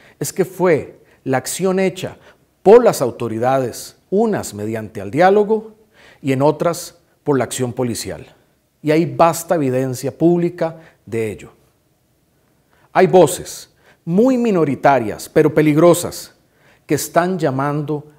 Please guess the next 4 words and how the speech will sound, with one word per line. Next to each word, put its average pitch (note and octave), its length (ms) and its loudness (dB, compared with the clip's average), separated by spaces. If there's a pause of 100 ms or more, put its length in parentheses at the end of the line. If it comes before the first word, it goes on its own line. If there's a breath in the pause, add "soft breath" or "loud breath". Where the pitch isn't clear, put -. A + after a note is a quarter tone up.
(120 soft breath)
a A#2+ 100 -8
generar B2 880 -4
inestabilidad. A#2 1120 -8 (720 soft breath)
Jamás F3 800 4